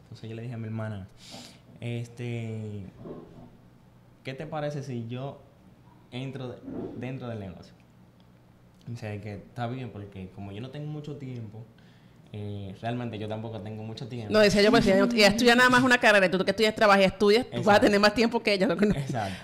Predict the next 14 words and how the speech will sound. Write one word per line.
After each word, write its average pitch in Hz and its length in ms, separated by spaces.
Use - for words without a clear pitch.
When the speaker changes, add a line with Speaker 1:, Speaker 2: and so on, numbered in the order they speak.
Speaker 2:
Ajá. 170 240
Speaker 1:
Entonces, 120 500
bueno, 165 280
pero 127 240
estando 156 300
los 214 140
dos, - 140
Speaker 2:
Ah, - 140
Speaker 1:
tenemos 147 80
Speaker 2:
claro. 175 320
Speaker 1:
mejor 131 200
tiempo. 143 400
Speaker 2:
Se 185 140
comparten. 156 500